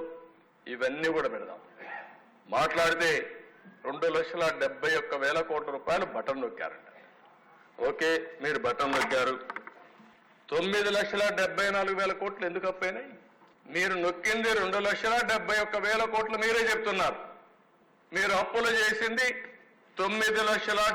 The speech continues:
డెబ్బై నాలుగు వేల కోట్ల రూపాయలు ఇప్పటి వరకు. నేను లెక్కలు మొత్తం ఇస్తున్నా, ఇంకా ఉన్నాయి, అవి కూడా తీసుకొచ్చి ఇస్తాం. నయా పైస కోర్టులో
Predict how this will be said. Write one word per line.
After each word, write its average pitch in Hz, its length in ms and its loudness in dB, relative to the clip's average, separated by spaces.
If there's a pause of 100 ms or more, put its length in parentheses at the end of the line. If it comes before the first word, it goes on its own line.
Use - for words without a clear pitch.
డెబ్బై 190 320 2 (100)
నాలుగు 190 320 2
వేల 220 180 4 (120)
కోట్ల 196 260 -2
రూపాయలు 190 360 0
ఇప్పటి 202 280 -2
వరకు. 196 260 0 (1040)
నేను 226 280 2
లెక్కలు 226 340 2
మొత్తం 226 400 0
ఇస్తున్నా, 127 340 -4 (920)
ఇంకా 214 200 2 (100)
ఉన్నాయి, 190 240 2 (760)
అవి 170 260 2
కూడా 190 200 2
తీసుకొచ్చి 131 440 -6
ఇస్తాం. - 260 -8 (800)
నయా 156 340 2
పైస 156 180 0 (200)
కోర్టులో 208 520 2